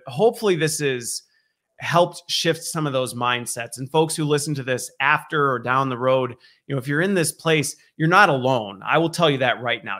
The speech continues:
You are not alone in this space at all. And, and I think you would validate that as well, that this isn't like ninety percent of organizations are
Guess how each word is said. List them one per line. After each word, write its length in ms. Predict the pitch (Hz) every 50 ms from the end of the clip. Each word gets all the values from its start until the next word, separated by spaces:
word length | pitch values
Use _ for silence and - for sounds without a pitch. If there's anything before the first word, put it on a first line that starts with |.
| -
You 160 | 131 147 156
are 80 | 165 151
not 300 | 139 135 143 147 147 147
alone 520 | 135 123 120 127 127 127 135 135 131 131
in 200 | - 123 127 120
this 180 | 117 117 110 -
space 400 | - - 123 120 120 113 - -
at 80 | 117 123
all. 180 | 123 120 120
And, 160 | 120 120 120 - 127
and 260 | 123 120 117 117 110 - 117
I 100 | 127 127
think 260 | - - 139 131 123
you 120 | 131 139 139
would 120 | 135 120
validate 520 | 113 127 123 123 127 123 120 123 120 117 -
that 180 | 127 127 117
as 120 | 113 104 101
well, 280 | 113 127 123 123 117
that 140 | 117 113 - _ _ _ _ _ _ _ _
this 200 | - 143 - 196
isn't 220 | 196 - 175 170
like 220 | 151 143 143 139 135
ninety 380 | 127 135 139 156 156 147 147
percent 340 | 147 - 147 - - 156 151
of 60 | 135
organizations 840 | 131 139 147 143 135 131 127 117 117 127 139 143 131 - 127 123 110
are 60 | 110